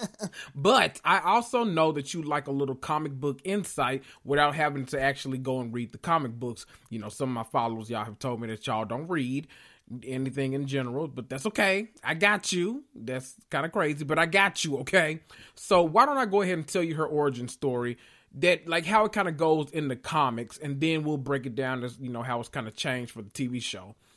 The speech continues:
So I recently reread The Savage She-Hulk, which came out, I think, in nineteen eighty. Uh, I almost, I, at this point, I've almost reread that entire run. It's an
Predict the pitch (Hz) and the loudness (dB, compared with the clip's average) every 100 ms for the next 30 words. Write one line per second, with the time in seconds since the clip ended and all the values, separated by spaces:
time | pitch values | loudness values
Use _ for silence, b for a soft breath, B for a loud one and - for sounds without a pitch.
0 | b b b - - 185 170 160 156 _ | b b b -16 0 6 6 6 2 _
1 | _ _ _ _ _ _ - - 139 156 | _ _ _ _ _ _ -20 -12 -2 -2
2 | 135 214 320 - 359 294 294 254 170 226 | 0 2 2 0 -2 0 0 0 0 0
3 | 165 139 131 131 131 b b b 139 147 | 2 2 4 0 -4 b b b -6 -4
4 | 139 - 180 185 180 175 - - - 196 | -4 0 2 4 2 -2 -4 -6 -4 -2
5 | 131 113 104 - 139 - 160 151 147 135 | -2 -4 -8 -8 -6 -2 0 2 0 -2
6 | 139 139 123 120 143 139 160 139 127 127 | -4 -4 -4 -4 -4 -6 -6 -4 -6 -4
7 | 139 127 101 104 - B B B B 170 | -2 -2 -4 -12 -14 B B B B 4
8 | 165 165 151 185 262 220 170 170 135 165 | 8 8 10 8 6 2 2 0 -4 -16
9 | 147 - - 147 - - 156 139 139 151 | -18 -14 -6 -4 -2 -2 -2 -2 0 0
10 | 143 123 135 131 135 127 123 113 - 139 | 0 -4 -4 0 0 0 -4 -6 -2 -2
11 | 113 107 117 104 127 139 - | 0 -4 -6 -6 -6 -8 -14